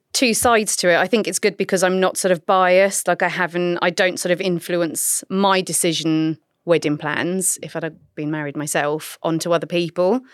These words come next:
Um, but because I've worked in weddings for years and years and years, I know what I'm talking about.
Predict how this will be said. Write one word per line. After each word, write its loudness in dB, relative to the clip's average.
Um, 0
but 0
because 0
I've 2
worked 2
in 2
weddings 0
for -4
years 2
and 0
years 0
and -2
years, -4
I -2
know -2
what -4
I'm -4
talking -4
about. -2